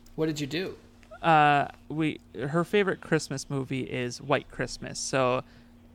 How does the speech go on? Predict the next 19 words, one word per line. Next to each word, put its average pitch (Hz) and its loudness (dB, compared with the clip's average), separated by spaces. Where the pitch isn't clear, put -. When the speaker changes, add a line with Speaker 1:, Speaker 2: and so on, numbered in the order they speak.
Speaker 2:
uh, 120 0
White 151 4
Christmas - -2
is, 127 -2
the 156 -2
musical 143 0
is 120 -4
performing 127 -4
in 117 -10
Chicago 113 -8
this 110 -10
December, 120 -8
so - -8
I 127 -2
got 127 0
her 127 -4
tickets 131 -4
and 127 -6
I 123 -8